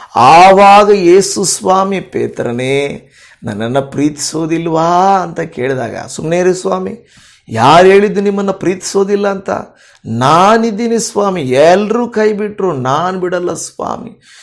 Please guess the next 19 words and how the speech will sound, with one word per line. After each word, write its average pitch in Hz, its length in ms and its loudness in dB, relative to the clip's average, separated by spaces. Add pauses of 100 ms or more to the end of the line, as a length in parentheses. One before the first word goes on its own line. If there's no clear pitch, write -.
(140)
ಎಲ್ರೂ 208 480 2
ಮರೆತರು, 208 520 0
ಎಲ್ರೂ 196 360 0
ಬಿಟ್ಟೋಡಿದ್ರು 196 640 2
ನಾನು 160 440 0
ಓಡಲ್ಲ 202 340 -2
ಸ್ವಾಮಿ, 82 680 -8 (340)
ನಾನು 113 220 -10
ಸತ್ರು - 560 -2
ಸಾಯ್ತೀನಿ 190 580 0
ಹೊರತು 156 400 -2
ನಿನ್ನನ್ನು 127 420 -6
ಬಿಟ್ಟು 165 380 -6
ಹೋಗಲ್ಲ 175 340 -2
ಸ್ವಾಮಿ" 131 520 -8
ಎಂದು 123 220 -10
ಹೇಳಿದ 107 360 -12 (800)
ಯೇಸು 117 280 -8
ಸ್ವಾಮಿ. 113 880 -12